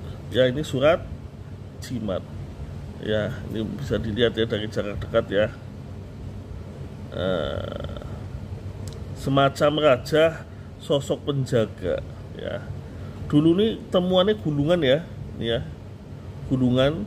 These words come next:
ya. Ini ditemukan di rawa-rawa ya, pinggir sungai ya. Masih di darat namun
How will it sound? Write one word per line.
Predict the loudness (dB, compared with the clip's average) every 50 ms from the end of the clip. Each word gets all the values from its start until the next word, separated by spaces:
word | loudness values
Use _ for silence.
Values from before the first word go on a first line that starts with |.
| -6 -6
ya. | -4 -2 -2 -2 -4 -6 -10 -12 -12 -12 -12 -14 -12 -12 -12 -10 -8
Ini | -4 0 2 2
ditemukan | 4 4 4 4 6 4 4 4 2 2 6 6 4 6 6
di | 2 2 2 4 4 4 4 4 4 2 2 2 2 2 2 2 2 0 -2 -4 -8 -10 -12 -12 -12 -14 -14 -14 -14 -14 -12 -12 -10 -10 -10 -12 -12 -12 -10 -10 -10 -10 -10 -8 -4
rawa-rawa | 2 4 6 6 8 6 6 6 6 6 6 6 6 4
ya, | 2 0 0
pinggir | -2 -4 -4 -2 -2 -4
sungai | -4 -4 -6 -4 -2 -2 -2 -4 -4 -8 -10 -10 -6
ya. | -4 -4 -4 -4 -4 -8 -10 -10 -12 -12 -10 -10 -10 -8 -2
Masih | 0 0 2 2 2 2
di | 2 4
darat | 4 6 6 6 4 4 2
namun | 0 -2 0 -2 -4 -4 -6